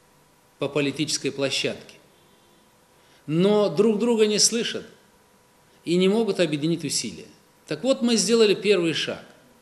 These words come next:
Это партия регионов Молдовы, это патриоты Молдовы и социалистическая партия. Только, пожалуйста, не путайте. Это социалистическая партия господина Морева,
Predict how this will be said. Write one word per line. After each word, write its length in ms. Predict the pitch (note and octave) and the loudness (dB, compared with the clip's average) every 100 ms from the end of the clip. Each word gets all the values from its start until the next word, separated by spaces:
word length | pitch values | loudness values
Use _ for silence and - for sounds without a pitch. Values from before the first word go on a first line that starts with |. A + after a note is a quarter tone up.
| _ _ _ - | _ _ _ -4
Это 800 | G#3 G#3+ F3 D3+ C3+ A2+ G2 - - - | -4 2 2 4 0 -2 -8 -16 -20 -2
партия 320 | F3 E3+ D#3 | 0 0 0
регионов 460 | C#3 B2+ D#3 G3 F#3 | -2 -2 -2 -2 -2
Молдовы, 640 | F3 E3+ E3+ E3 D#3 D#3 - - _ - | -2 -2 0 -2 -4 -12 -16 -20 _ -6
это 220 | G3+ E3+ | -4 -2
патриоты 580 | D3 C3+ C#3+ F#3 G#3 G3 | -2 -2 0 2 0 -2
Молдовы 520 | F#3 F3 E3+ F3 F3+ | -2 -2 0 0 0
и 40 | |
социалистическая 840 | G3+ G3+ G3+ E3+ - E3 - - B2 | 0 -2 -2 -2 -2 -4 -6 -4 -8
партия. 460 | - C#3+ A#2+ - G#2+ | -2 -2 -2 -6 -8
Только, 280 | D#3 D3 | -8 -6
пожалуйста, 500 | F3 E3+ F3+ E3 - | -6 -4 -2 -4 -4
не 140 | D#3 D#3 | -6 -4
путайте. 480 | E3 D#3 A#2 G#2 A2+ | -4 -6 -6 -10 -10
Это 140 | C#3 | -6
социалистическая 840 | - - E3 D3+ G#3 F3 - D#3+ | -4 -2 -2 -4 -4 -6 -2 -4
партия 460 | D3+ F3+ E3 - C#3+ | -2 -4 -2 -4 -2
господина 560 | C3+ C#3 D3 E3 D#3+ | -4 -4 -4 -2 -2
Морева, 960 | C#3+ D#3 F3+ F3 E3 D#3 D#3+ B2 - - | -2 -2 2 2 2 2 2 0 -4 -14